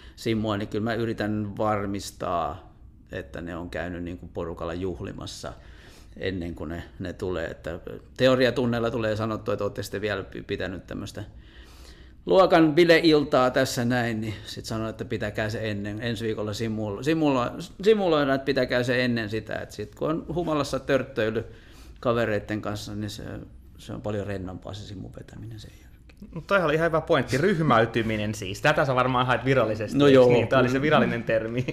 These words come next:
Speaker 1: <laughs> Joo, se on, se on iso, iso merkitys siinä, että, että ne uskaltaa mennä sinne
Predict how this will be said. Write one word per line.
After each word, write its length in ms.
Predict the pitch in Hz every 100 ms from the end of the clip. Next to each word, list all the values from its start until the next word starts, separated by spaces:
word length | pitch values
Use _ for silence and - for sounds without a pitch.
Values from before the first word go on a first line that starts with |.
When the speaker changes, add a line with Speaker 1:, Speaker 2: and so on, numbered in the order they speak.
| - 160
Speaker 1:
<laughs> 260 | - - 131
Joo, 320 | 123 117 113
se 120 | 131
on, 140 | 143
se 120 | 156 180
on 140 | 175
iso, 540 | 151 156 156 139 - -
iso 360 | 175 165 180
merkitys 520 | 151 143 131 120 113 -
siinä, 240 | 110 107
että, 220 | 107 -
että 200 | 123 110
ne 60 | 117
uskaltaa 500 | 110 - 107 104 101
mennä 260 | 110 104
sinne 340 | 98 - 98